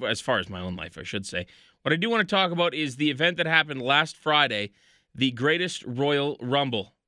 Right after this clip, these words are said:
which was not that at all. They failed to put something on the line, even if they, and I don't,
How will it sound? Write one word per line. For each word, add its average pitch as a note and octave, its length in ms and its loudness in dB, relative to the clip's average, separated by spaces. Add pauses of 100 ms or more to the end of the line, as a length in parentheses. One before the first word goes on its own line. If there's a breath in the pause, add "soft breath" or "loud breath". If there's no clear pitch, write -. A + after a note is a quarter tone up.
which - 420 -2 (600)
was A2 380 -4
not A#2+ 380 2 (180)
that A#2 480 2 (200)
at A#2 120 -2
all. D3+ 440 0 (200)
They A#2 640 2
failed D3 520 2
to D3 100 -4
put D3 220 -4
something D3 320 -4
on C#3 120 -2
the B2+ 60 -4
line, C#3+ 600 -2 (260)
even D4 160 -2
if D#4 100 -6
they, A3+ 200 -2 (280)
and F3 100 2
I G#3 80 4
don't, C#4 300 -6